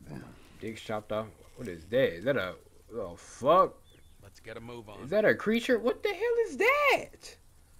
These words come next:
Speaker 2: Who face is that? Is that a goat? That's a, that, oh, that's a fucking liquor. Clicker. I said liquor. Thought that was something else.
Speaker 3: Past this gate, it's all new territory to me.
Speaker 2: Ah.
Speaker 1: I'm on it.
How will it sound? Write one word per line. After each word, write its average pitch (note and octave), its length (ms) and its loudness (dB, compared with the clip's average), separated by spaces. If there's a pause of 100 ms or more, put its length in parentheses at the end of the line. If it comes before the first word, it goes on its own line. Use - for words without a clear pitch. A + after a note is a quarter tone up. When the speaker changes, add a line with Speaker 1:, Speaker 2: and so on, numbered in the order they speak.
(460)
Speaker 2:
Who B4+ 60 2 (120)
face B4+ 460 4
is G#4 320 2
that? C5+ 380 8
Is A#3+ 80 0
that C#4 120 4
a F#3+ 120 6
goat? B3 720 6 (1200)
That's E3+ 180 -2
a, F#2+ 120 -4
that, B2+ 240 -2
oh, A#2 80 0
that's A2+ 160 0
a E2 80 -10
fucking F2+ 420 -8
liquor. F#2+ 320 -10 (400)
Clicker. E2 500 -6
I - 60 -18
said - 200 -16
liquor. - 280 -18 (1200)
Thought - 140 -16
that D2+ 80 -18
was - 80 -18
something E2 320 -18
else. D2+ 80 -20 (200)
Speaker 3:
Past G#2 220 -18
this A2 160 -18 (100)
gate, G#2+ 240 -16
it's - 200 -20
all G2+ 180 -14
new G#2+ 240 -16
territory G#2 540 -16
to G2 60 -16
me. F2+ 200 -18 (720)
Speaker 2:
Ah. G2 320 -2 (960)
Speaker 1:
I'm F2+ 140 -8
on D#2 180 -12
it. D2+ 60 -18